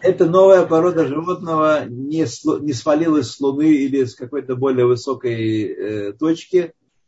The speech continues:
А она, так сказать, тоже, у нее есть предки, у нее есть, э, так сказать, это творение еш ми еш, это называется.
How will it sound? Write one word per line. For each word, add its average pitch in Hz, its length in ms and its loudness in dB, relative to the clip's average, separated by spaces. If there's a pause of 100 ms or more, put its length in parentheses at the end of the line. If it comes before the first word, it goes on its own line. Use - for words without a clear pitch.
(140)
А 117 160 -4
она, 165 180 -4
так 156 120 -10
сказать, 127 320 -4
тоже, 165 500 -4 (380)
у - 20 -18
нее 139 520 -6
есть 127 200 -2
предки, 185 580 2 (460)
у 123 80 -10
нее 143 380 -2
есть, 123 260 -8
э, 117 520 -4
так - 80 -20
сказать, 117 360 -12
это 131 360 -8 (260)
творение 196 580 2
еш 160 440 0
ми 156 120 -8
еш, 143 380 -2
это 107 100 -20
называется. 101 800 -14